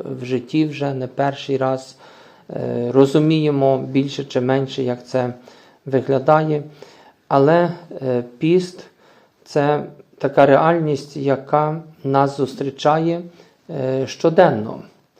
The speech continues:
Бо це не тільки перед Пасхою чи перед Різдвом або якимись іншими урочистостями святковими.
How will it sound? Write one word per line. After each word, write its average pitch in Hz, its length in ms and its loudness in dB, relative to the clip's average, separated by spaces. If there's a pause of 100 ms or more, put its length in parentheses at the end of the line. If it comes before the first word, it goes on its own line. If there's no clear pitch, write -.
(240)
Бо 143 100 -8
це 143 160 0
не 139 100 2
тільки 202 320 0
перед 127 460 0
Пасхою 139 560 2
чи 135 140 -8
перед 127 280 -2
Різдвом 131 640 0 (460)
або 135 460 0
якимись 127 540 -4
іншими 139 400 -2
урочистостями 139 1040 -4
святковими. 143 920 -2